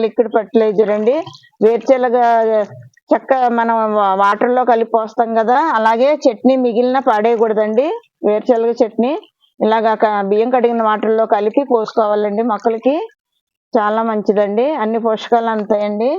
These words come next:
చూడండి, ఇప్పుడు పోస్తున్నాను. ఇలాగా ప్రెస్ చేయాలండి. ఇది ఇందులో తొక్కలోది ఉన్న రసం అంతా మనకి కడుగులోకి వస్తుందండి. నానిన తర్వాత ఇలా అంటే మనకి బాగా వాటర్లోకి,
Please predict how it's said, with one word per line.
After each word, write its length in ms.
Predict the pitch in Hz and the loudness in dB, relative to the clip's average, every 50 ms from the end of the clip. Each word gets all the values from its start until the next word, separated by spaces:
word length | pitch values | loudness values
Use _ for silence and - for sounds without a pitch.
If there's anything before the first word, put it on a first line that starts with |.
| 392 - _ _ _ _ _ _ _ _ _ _ - | -6 -12 _ _ _ _ _ _ _ _ _ _ -4
చూడండి, 380 | 254 220 208 220 220 226 233 269 | -2 0 0 0 0 0 0 0
ఇప్పుడు 220 | 226 226 208 190 208 | 0 -2 -2 0 0
పోస్తున్నాను. 600 | 202 196 202 196 - - 220 208 208 208 214 247 294 302 254 | 0 0 0 -2 -2 -4 -2 -2 -2 -4 -2 -2 -2 -2 0
ఇలాగా 340 | 220 214 214 214 220 226 254 302 339 427 - _ _ _ _ _ _ _ _ _ _ - | 0 0 0 0 0 0 0 0 -2 -4 -8 _ _ _ _ _ _ _ _ _ _ 0
ప్రెస్ 300 | 226 233 220 - - 269 | 2 2 0 0 0 0
చేయాలండి. 460 | 240 240 226 214 214 214 208 214 254 285 294 | 2 2 2 0 0 0 0 0 0 0 0
ఇది 140 | 285 262 233 220 | 0 0 0 0
ఇందులో 240 | 214 208 214 220 214 214 233 | 0 0 2 0 0 0 -2
తొక్కలోది 440 | 220 220 - 247 240 247 240 220 226 214 | -4 -2 -2 -2 0 0 0 0 0 0
ఉన్న 120 | 220 220 220 214 214 208 208 196 190 - - _ _ _ _ _ - - | 0 0 0 0 0 0 -2 -2 -4 -6 -12 _ _ _ _ _ -4 -2
రసం 260 | 214 214 214 - 254 240 240 | -2 -2 0 -2 -2 -2 -2
అంతా 200 | 233 226 - 262 254 254 | -2 -2 -2 -2 0 0
మనకి 580 | 233 220 214 - 214 214 208 202 196 190 190 190 - | -2 -2 0 0 0 2 2 2 0 0 0 0 -2
కడుగులోకి 460 | 214 202 214 220 220 226 226 214 226 | 0 0 2 2 2 2 0 0 0
వస్తుందండి. 680 | 202 196 - - 220 208 202 202 196 202 202 220 262 320 403 427 - _ _ _ _ _ - - | -2 -2 -2 -4 -2 -2 -2 -2 -2 -2 -2 -2 -2 -2 -2 -6 -10 _ _ _ _ _ -4 0
నానిన 320 | 214 214 214 220 233 247 233 208 | 0 0 2 0 0 0 0 0
తర్వాత 280 | 233 220 226 220 220 233 | 2 2 2 2 2 2
ఇలా 200 | 240 220 202 202 196 196 | 2 2 2 2 2 0
అంటే 220 | 196 208 208 254 277 302 302 | 0 -2 -4 -6 -6 -4 -4
మనకి 320 | 262 233 233 226 - 294 320 494 523 523 - _ _ _ _ _ _ _ _ _ - 233 226 | -2 -2 -4 -2 -2 -2 -2 -2 -4 -10 -14 _ _ _ _ _ _ _ _ _ -6 -4 -2
బాగా 300 | 220 226 226 220 233 220 208 202 196 180 - - - - - - _ _ _ _ _ - - - 202 | -2 0 0 0 0 0 0 0 0 -2 -2 -4 -8 -12 -16 -18 _ _ _ _ _ -6 -4 0 2
వాటర్లోకి, 600 | 214 214 220 220 226 240 247 240 240 214 240 247 | 2 2 2 2 0 0 0 0 0 2 2 0